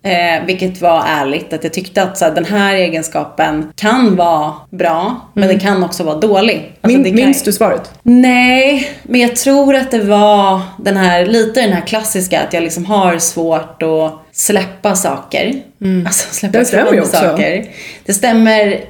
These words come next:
Speaker 1: väldigt väl. Men det är ju, det låter gärna som klyschan.
Speaker 2: Mm.
Speaker 1: Att så här, jag måste avsluta, eh, jag måste avsluta saker jag har påbörjat och så där.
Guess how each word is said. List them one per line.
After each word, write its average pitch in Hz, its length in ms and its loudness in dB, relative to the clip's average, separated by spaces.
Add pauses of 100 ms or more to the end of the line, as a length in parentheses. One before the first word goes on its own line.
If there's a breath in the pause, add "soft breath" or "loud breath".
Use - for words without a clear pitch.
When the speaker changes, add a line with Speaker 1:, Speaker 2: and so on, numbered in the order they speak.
Speaker 1:
väldigt 202 500 -2
väl. 175 460 -2 (380)
Men 190 220 2
det 208 60 2
är 220 220 2
ju, 190 420 4 (200)
det 214 140 0
låter 190 340 0
gärna 143 360 -2
som 143 300 -4
klyschan. - 680 -4
Speaker 2:
Mm. 196 180 -2 (100)
Speaker 1:
Att 190 60 0
så 180 100 -2
här, 147 140 0
jag 160 460 0
måste 175 300 -8
avsluta, 156 840 -6 (180)
eh, 147 480 -4
jag 151 80 -6
måste 185 200 -2
avsluta 165 320 -6
saker 151 140 -6
jag 151 60 -6
har 151 60 -16
påbörjat 156 600 -6
och - 60 -20
så - 120 -20
där. - 160 -8